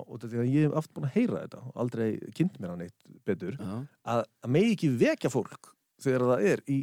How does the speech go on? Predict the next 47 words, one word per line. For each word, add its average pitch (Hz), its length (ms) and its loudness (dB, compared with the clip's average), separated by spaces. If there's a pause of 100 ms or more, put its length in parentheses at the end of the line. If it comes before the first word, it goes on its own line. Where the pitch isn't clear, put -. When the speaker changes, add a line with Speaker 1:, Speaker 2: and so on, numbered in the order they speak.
(340)
Speaker 1:
að 123 140 2
labba 117 240 0
í - 20 -4
svefni. - 300 -4 (320)
Ö, 120 100 0 (300)
varst - 340 -4
þú 247 140 0 (400)
vakinn 165 500 0
til 196 80 2
dæmis 180 320 0
af 143 240 0 (160)
foreldriðinum 202 480 2
þegar 117 160 -4
þú 139 140 0
varst 147 180 0
að 123 80 2 (1080)
Speaker 2:
Ég, - 100 -2
sko, 120 80 0
svefnruglið 196 600 4 (360)
var 185 240 4 (240)
töluvert 185 320 0
öðruvísi 180 400 2
þegar 147 140 2
ég 151 80 2
var 160 100 4
krakki, 170 400 -4
sko. - 240 -10
Ég 127 140 2
var 127 160 0 (400)
svona 107 160 -8
típa 135 260 0
sem 123 140 2
var 127 100 4
oft - 160 0
mjög 123 220 2
spenntur 139 420 -2
yfir 139 320 2
hlutum 131 380 0 (260)
og 127 160 0
eitthvað 127 220 -4
svona, 143 160 0 (100)
sko, 107 160 -10
til 123 140 2
dæmis 123 180 6
jólunum, 107 380 6
sko. 165 160 2 (180)
Speaker 1:
Já. 92 140 -2